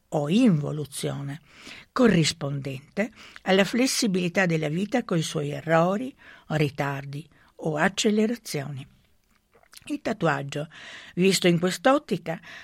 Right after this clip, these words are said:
appare non come chimera, né allegra né ottimista, ma come un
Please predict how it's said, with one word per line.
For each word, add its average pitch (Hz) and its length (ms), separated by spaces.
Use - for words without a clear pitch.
appare 208 540
non 262 480
come 156 320
chimera, 147 800
né 180 420
allegra 185 640
né 156 280
ottimista, 170 840
ma 220 200
come 320 440
un 240 300